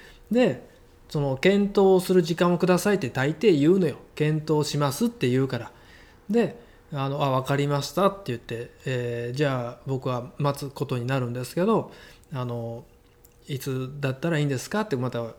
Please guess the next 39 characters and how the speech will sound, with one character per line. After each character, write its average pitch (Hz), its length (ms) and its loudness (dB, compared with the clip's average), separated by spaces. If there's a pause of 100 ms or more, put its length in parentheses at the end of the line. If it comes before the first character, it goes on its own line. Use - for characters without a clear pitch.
(140)
こ - 140 -16
の 120 100 -8
次 170 160 0
回 202 280 4
訪 170 280 2
問 170 280 0
の 170 200 0 (320)
約 156 260 0
束、 139 320 -4 (220)
次 185 140 0
回 180 180 2
の 139 120 -6
ア 185 100 0
ポ 185 140 2
の 127 120 -2
約 127 200 -4
束 135 240 -4
を 127 40 -4
取 131 220 -2
る - 20 4
わ 160 120 4
け 147 120 2
じ 113 80 -4
ゃ 98 40 -14
な 110 120 -12
い。 - 60 -18 (460)
で、 180 260 0 (380)
前 226 180 2
も 190 60 4
言 143 80 2
っ - 20 -14
て 151 100 0
た 143 120 0
よ 120 140 0
う 117 40 -4
に、 120 260 -4
「一 196 160 2
週 254 340 -2
間 220 400 -2